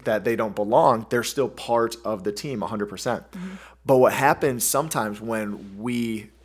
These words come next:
Speaker 1: no longer are one and we start that drift is the right foot is trying to go one way, the left foot is trying to go the other way, and all of a sudden you begin to split.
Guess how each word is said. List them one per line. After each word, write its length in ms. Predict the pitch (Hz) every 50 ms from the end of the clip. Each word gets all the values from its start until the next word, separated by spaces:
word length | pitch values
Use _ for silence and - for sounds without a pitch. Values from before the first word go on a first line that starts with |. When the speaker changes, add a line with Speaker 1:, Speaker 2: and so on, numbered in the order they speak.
| _ _
Speaker 1:
no 180 | - 117 120 117
longer 720 | 113 117 117 113 113 113 104 110 107 104 101 95 98 - - _ _ -
are 160 | 95 90 90
one 560 | 92 92 104 135 151 151 123 95 92 95 - -
and 120 | 101 101
we 100 | 101 107
start 340 | 104 - - 120 107 104 104
that 200 | 110 95 80 92
drift 400 | 95 - 101 107 120 151 160 - - - - - - _ _ -
is 320 | 113 110 104 101 98 - - -
the 100 | - 110
right 260 | 98 107 110 123 117
foot 240 | - - 120 123 107
is 100 | 110 101
trying 260 | - - 113 110 104
to 60 | 104 101
go 160 | 101 104 98
one 300 | 95 101 110 117 117 117
way, 420 | 113 117 113 113 113 110 110 110 110 - _ _
the 100 | 104 101
left 240 | 98 107 110 107 -
foot 200 | - 113 110 82
is 80 | 101 -
trying 200 | - 117 104 101
to 40 | 104
go 140 | 95 101 98
the 160 | 87 90 95
other 200 | 107 113 110 113
way, 340 | 110 107 110 107 107 107 107 104 - - - - - _ _ _
and 80 | - 101
all 60 | 104
of 60 | 98
a 40 | 101
sudden 300 | - - 127 120 110 104
you 100 | 101 101
begin 320 | 90 101 98 101 101 92 82
to 60 | -
split. 760 | - - - - - 123 127 143 139 117 95 98 - - -